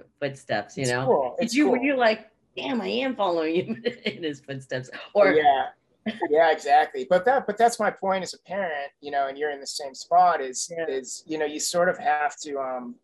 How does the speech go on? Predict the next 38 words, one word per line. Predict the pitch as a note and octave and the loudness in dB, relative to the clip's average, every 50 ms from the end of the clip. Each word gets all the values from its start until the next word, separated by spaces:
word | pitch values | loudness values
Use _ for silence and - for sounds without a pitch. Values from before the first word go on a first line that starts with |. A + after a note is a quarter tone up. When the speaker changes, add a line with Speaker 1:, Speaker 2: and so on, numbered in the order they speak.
| _ - | _ -4
Speaker 2:
allow | - B2+ C3 C3 C3 C3+ | -2 0 2 2 0 0
the | B2 A#2+ | -2 -6
process | _ - B2+ B2 B2 - - B2+ A#2+ - | _ -4 -2 -2 -2 -4 -6 -8 -10 -12
to | - - - C3 | -14 -14 -14 -14
unfold | B2 A#2+ - - A2+ A2 A#2 B2 B2 A#2+ | -14 -14 -12 -10 -6 -6 -4 -4 -6 -6
on, | A2+ A2+ A2 - - A#2+ | -8 -10 -10 -10 -12 -12
on | A2+ A2+ | -12 -12
its | A2 - - | -12 -12 -12
own | A#2+ A#2 A2+ | -12 -12 -12
terms | - - G#3 G3+ F3 B2+ B2+ C3 | -6 -4 -2 -2 -2 -2 -4 -8
Speaker 1:
Yeah. | C3 | -10
Speaker 2:
and | B2+ - | -14 -14
just | - C#3+ C3 - - | -14 -12 -12 -12 -8
trust | - - D3+ D3+ D3 - - - | -2 2 4 4 4 2 -2 -8
that, | C#3 B2 C3 | -8 -8 -6
like, | B2+ B2 A#2+ - _ _ _ _ _ - | -6 -6 -6 -8 _ _ _ _ _ -6
you | C#3+ | -4
know, | C#3 | -4
your | C3+ C3 C#3+ - | -4 -4 -8 -10
kids, | - - - D#3+ E3 E3 D#3+ D#3+ D#3+ - - - - - - | -10 -6 -2 0 2 4 4 2 2 -2 -4 -4 -6 -6 -6
they're | D3+ C#3+ C3 | -6 -8 -6
good | - D#3+ D3+ - - | -6 -8 -8 -8 -4
kids, | - D#3+ D#3 D#3 D#3 D#3 - - - | 0 4 6 6 6 4 2 -2 -4
they, | C#3+ C#3 C3+ | -4 -6 -6
you | D3+ C#3 | -6 -8
know, | C3 C3 | -8 -8
they've | B2+ B2+ B2 - - | -8 -8 -10 -8 -6
been | C3+ C3 | -6 -6
exposed | B2+ - - - C#3 C3+ C3+ B2+ - - | -6 -8 -8 -6 -6 -6 -4 -6 -8 -8
to | C#3+ | -8
a | B2+ | -6
lot, | B2 B2 B2 B2 B2 D3 - | -4 -2 0 0 -2 -2 -6
they've | - - | -8 -12
got | C3+ C3+ - - | -12 -12 -12 -14
good | C3+ - _ | -16 -16 _
parents. | - C#3 C3+ C3+ C3+ C#3 C#3+ - - | -12 -12 -12 -10 -10 -10 -10 -10 -10
And | - - | -8 -8
so, | - - C#3 C3+ C3+ C3 C3+ C3+ C3+ - | -6 -4 -4 -2 0 0 0 0 -2 -6